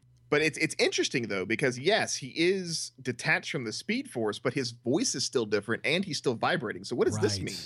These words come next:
Speaker 2: Yeah, man. So I'm wondering if this actually goes back to the idea that perhaps Eobard's suit is in some way giving him some form of, of, of, um, of superpowers. I don't know if it was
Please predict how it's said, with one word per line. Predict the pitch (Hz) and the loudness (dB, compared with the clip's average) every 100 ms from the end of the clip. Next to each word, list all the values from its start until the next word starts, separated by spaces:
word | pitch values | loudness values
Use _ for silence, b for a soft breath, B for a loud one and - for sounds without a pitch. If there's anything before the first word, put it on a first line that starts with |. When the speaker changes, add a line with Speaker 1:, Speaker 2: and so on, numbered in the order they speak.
| - | -12
Speaker 2:
Yeah, | 135 170 190 | -4 -2 0
man. | 175 147 143 | 0 0 0
So | 147 | 0
I'm | 147 233 262 | 0 0 0
wondering | 190 196 165 151 143 135 - | 0 0 0 0 0 -2 -2
if | 139 131 - - | -2 -2 -6 -20
this | 131 123 160 165 | -14 -2 0 0
actually | 147 147 - 143 | 0 -2 0 0
goes | 139 131 | 2 2
back | 113 131 | 0 -2
to | - | -2
the | 131 123 | -4 -2
idea | 139 123 151 156 147 | -2 0 2 4 2
that | 117 120 117 113 110 110 _ _ _ _ _ - | 0 0 0 0 -4 -8 _ _ _ _ _ -8
perhaps | - 127 - 214 226 196 - | -4 -2 0 2 2 2 -2
Eobard's | 185 202 175 160 139 | 2 2 4 2 4
suit | - - 175 170 135 - | 2 2 4 2 2 -2
is | 147 170 139 | 0 2 2
in | 151 | -2
some | 143 - 147 139 | 0 0 0 0
way | 135 127 131 127 123 113 110 _ _ _ _ - | 0 2 2 2 2 -2 -6 _ _ _ _ -2
giving | 156 160 | 0 2
him | 143 147 135 | 2 2 2
some | - 143 139 | 2 2 0
form | - 139 135 | 0 0 2
of, | 127 113 | 2 0
of, | 113 110 104 | -2 -2 -4
of, | 123 107 | -4 -2
um, | 107 101 95 98 - B B B B - | -2 -2 -2 -4 -6 B B B B -2
of | 117 | 0
superpowers. | - 147 151 151 156 151 143 | 2 2 2 2 2 2 2
I | |
don't | 170 240 | 0 2
know | 226 | 2
if | 202 | 2
it | 175 | -2
was | 165 156 123 | 0 2 2